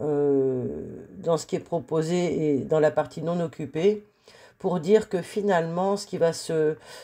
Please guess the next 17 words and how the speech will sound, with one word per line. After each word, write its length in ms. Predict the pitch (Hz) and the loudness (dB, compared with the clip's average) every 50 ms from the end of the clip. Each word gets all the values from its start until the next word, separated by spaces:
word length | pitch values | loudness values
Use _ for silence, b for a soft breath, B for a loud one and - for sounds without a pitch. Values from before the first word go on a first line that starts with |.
| B B | B B
ce 100 | - - | -20 -14
qui 140 | - - 165 | -10 -2 2
va 120 | 180 175 | 2 2
se 240 | 170 - - 165 151 127 | 2 0 -4 -4 -4 -4
jouer 340 | 151 147 190 185 190 185 | -4 -2 2 4 4 6
là 140 | 180 185 175 | 6 2 2
comme 180 | - 180 156 160 | 2 0 0 0
énergie, 640 | 160 160 151 151 151 151 139 147 190 202 208 202 - _ _ _ _ _ _ _ _ _ _ _ _ _ _ _ _ B B B B B 113 B - | 0 0 2 2 0 0 -2 -2 0 0 0 0 -4 _ _ _ _ _ _ _ _ _ _ _ _ _ _ _ _ B B B B B -20 B -4
eh 140 | 139 165 | -4 -4
bien, 300 | 147 156 170 185 185 190 | 0 2 2 4 4 2
c'est 240 | 185 - - 180 170 | 2 0 -2 -4 -4
que 160 | - - 170 | -2 -4 -6
ça 180 | 170 - 185 165 | -4 0 2 4
va 140 | 156 160 151 | 4 4 4
nous 220 | 175 196 220 214 | 6 4 4 4
doter, 540 | 185 180 190 185 190 - - 165 156 147 131 | 4 4 2 2 2 -2 -4 -2 -2 -2 -2
no-, 240 | 123 143 143 165 | -2 -4 -4 -4